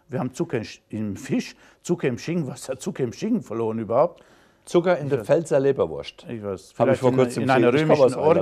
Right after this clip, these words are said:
Speaker 2: Rheinland-Pfalz.
Speaker 1: wie einer römischen Orgie könnte ich vielleicht wenig Zucker im Schinken rein. <laughs> Aber so wie ich sag, Chrom ist ein Mittel, hilft beim Zuckerabbau. Chrom erhöht die Anzahl der Insulinrezeptoren. Chrom, man kann auch reingeben, Chrom, Wirkstofflexikon. Da werden die Leute sehen, dass Chrom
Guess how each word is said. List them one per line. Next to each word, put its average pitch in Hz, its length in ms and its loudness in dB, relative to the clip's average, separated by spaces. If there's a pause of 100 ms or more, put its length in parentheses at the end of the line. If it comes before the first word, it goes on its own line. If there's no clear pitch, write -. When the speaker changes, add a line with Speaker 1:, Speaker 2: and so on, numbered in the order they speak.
(100)
Speaker 2:
Rheinland-Pfalz. 170 400 -2 (120)
Speaker 1:
wie 139 100 -2
einer 127 120 0
römischen 147 300 -4
Orgie 135 300 -2
könnte 127 220 -6
ich 113 60 -14
vielleicht 120 240 -4
wenig 120 220 -4
Zucker 123 180 -4
im 101 80 -8
Schinken 165 280 -6
rein. 123 280 -2 (280)
<laughs> - 220 -20
Aber 139 420 2 (340)
so 156 180 -4
wie 135 40 0
ich 107 80 -4
sag, 175 280 2 (320)
Chrom 165 320 2
ist - 140 -6
ein 139 80 -4
Mittel, 165 380 -6
hilft 131 280 -8
beim 107 140 -12
Zuckerabbau. 175 600 -2 (200)
Chrom 143 200 -2
erhöht 139 220 -4
die 143 80 -4
Anzahl 135 260 -4
der 120 100 -8
Insulinrezeptoren. 165 920 -8 (420)
Chrom, 135 340 -4 (400)
man 123 100 -16
kann 160 160 -4
auch 120 120 -2
reingeben, 139 440 -4 (300)
Chrom, 160 380 -2 (420)
Wirkstofflexikon. 101 920 -6
Da 107 140 -6
werden 135 160 -2
die 131 80 -12
Leute 139 260 -4
sehen, 135 320 -10 (300)
dass - 240 -10
Chrom 165 340 -2